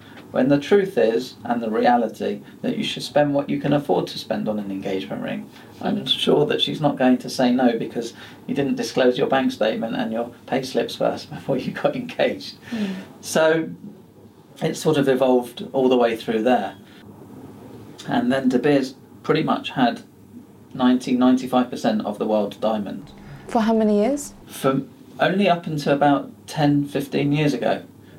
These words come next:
Speaker 1: when it started to dilute out and they started to get rid of different areas of their business. Um, Hatton Garden, De Beers had head office down here up until two years ago,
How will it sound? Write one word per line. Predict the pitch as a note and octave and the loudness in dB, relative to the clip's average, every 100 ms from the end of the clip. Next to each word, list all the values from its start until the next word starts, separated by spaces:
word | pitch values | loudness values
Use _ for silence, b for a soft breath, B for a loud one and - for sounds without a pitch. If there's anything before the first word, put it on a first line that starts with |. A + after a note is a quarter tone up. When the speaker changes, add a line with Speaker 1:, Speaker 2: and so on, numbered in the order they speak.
| - | -2
Speaker 1:
when | A#2+ B2 B2 | 2 4 2
it | - A#2 | 0 -2
started | - B2 A#2+ | -2 -2 -2
to | - | -4
dilute | G#2+ B2 B2 A#2+ - | 0 2 2 0 0
out | C3 G#2 - - B B B B - | 0 0 -4 -12 B B B B -4
and | A#2 A2+ | -2 2
they | A#2 | 0
started | A#2 B2 A#2 B2 | 0 -2 -2 -4
to | B2 | -2
get | C3 - | 0 0
rid | B2+ | 2
of | B2 A#2 - - - - - | 2 0 -6 -20 -20 -20 -4
different | C3 B2+ B2+ A#2+ B2 - | -2 -2 -2 -2 -2 -2
areas | B2 A#2 A2 G#2 | 2 2 2 0
of | A#2 - | -2 0
their | A2 | 0
business. | - B2+ - G#2 - - - | 0 -4 -4 -8 -10 -16 -12
Um, | - G#2 G2+ G#2 G#2+ | -4 -4 -2 -2 -4
Hatton | - C#3+ C#3+ B2+ | -4 -4 -2 0
Garden, | B2+ B2 A#2 B2 A2+ - B - | 2 4 4 0 -4 -10 B -6
De | - | -2
Beers | B2+ A#2 A#2 | 2 2 2
had | - | -4
head | B2 - | -4 -4
office | - - - | -6 -8 -10
down | - A#2 A2 | -4 -2 -2
here | A#2 A#2+ - - B - | -2 0 -2 -8 B -10
up | - | -8
until | - - | -6 -8
two | - A#2 | -4 -4
years | A#2 G#2+ | -2 -4
ago, | A2+ A#2+ G#2+ | -2 -2 -2